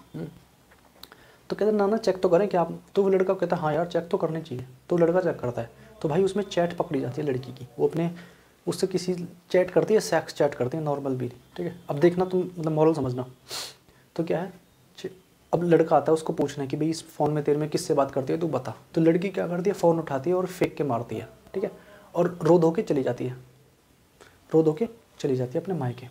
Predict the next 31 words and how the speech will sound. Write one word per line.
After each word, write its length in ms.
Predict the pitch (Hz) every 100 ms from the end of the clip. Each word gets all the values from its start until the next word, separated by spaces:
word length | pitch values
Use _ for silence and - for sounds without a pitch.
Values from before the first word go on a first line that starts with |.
| 156
मायके 220 | 160 175
से 100 | 180
केस 200 | 175 170
कर 180 | - 151
देती 180 | 147 170
है, 60 |
"भाई 100 | 170
मेरे 180 | 165 156
पति 240 | 156 151
ने 160 | 147 147
ये 140 | 143
करा 260 | 139 143 156
है, 180 | 175 160
डोमेस्टिक 420 | 147 143 139 147
वायलेंस 280 | 143 151 151
चार 200 | 143 135
सौ 120 | 143
अट्ठानवे 340 | 139 139 143
है, 100 | 143
दहेज 280 | 135 131 135
वहेज 220 | 139 143
सब 180 | 147 151
कर 140 | - 117
देती 260 | 107 -
है।" 240 | 127 _ _ -
समझ 240 | - 175
रहे 80 | 190
हो? 80 | 170 - - - -
मतलब 180 | 220 -
क्रक्स 240 | 190 -
समझो। 340 | 135 127 123